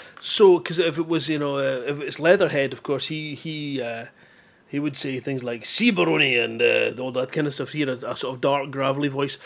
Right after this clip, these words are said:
but Penfold was, um, oh, crikey. Crikey, that's what he says, that's what Penfold says.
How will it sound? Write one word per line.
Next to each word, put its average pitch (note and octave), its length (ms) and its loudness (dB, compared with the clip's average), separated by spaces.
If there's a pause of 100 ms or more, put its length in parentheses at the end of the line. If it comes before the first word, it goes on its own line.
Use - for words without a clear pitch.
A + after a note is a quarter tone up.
(200)
but D3 180 0
Penfold C#3+ 880 0
was, B2+ 420 -4
um, B2+ 420 -4 (720)
oh, C#3+ 400 -2
crikey. C#3 520 -8 (100)
Crikey, F#4+ 640 4
that's A3+ 260 8
what F#3 140 4
he D#3+ 100 0
says, - 400 10
that's A3+ 220 8
what E3+ 180 4
Penfold D#3 360 4
says. F3+ 180 6